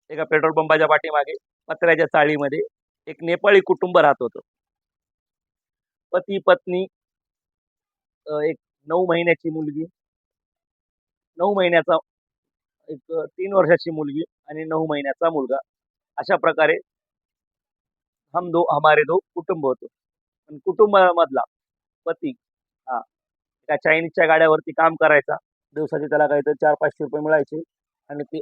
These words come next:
अत्यंत नीच बेवडी जात होती. त्याला बाकी गोष्टीचं काही घेणं देणं नाही. चार पाचशे रुपये कमवायचे, दोन तीनशे ची दारू प्यायची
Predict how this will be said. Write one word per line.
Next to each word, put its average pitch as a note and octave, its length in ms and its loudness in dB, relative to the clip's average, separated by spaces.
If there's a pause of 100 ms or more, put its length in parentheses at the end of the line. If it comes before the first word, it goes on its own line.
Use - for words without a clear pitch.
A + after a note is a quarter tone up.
(140)
अत्यंत F#3 460 -6
नीच E3+ 360 -8 (560)
बेवडी E3+ 300 2
जात D3 260 6
होती. - 220 -20 (1000)
त्याला E3+ 180 6
बाकी F3 220 4
गोष्टीचं E3 460 0
काही F3 240 4
घेणं F3+ 200 -2
देणं D#3 240 -4
नाही. D#3+ 120 -2
चार D#3+ 180 4
पाचशे D#3+ 300 -2
रुपये D3+ 240 0
कमवायचे, D#3 380 -2
दोन D3+ 180 -6
तीनशे D3+ 280 -20
ची D#3+ 120 -20
दारू D3 240 -2
प्यायची D#3 360 -2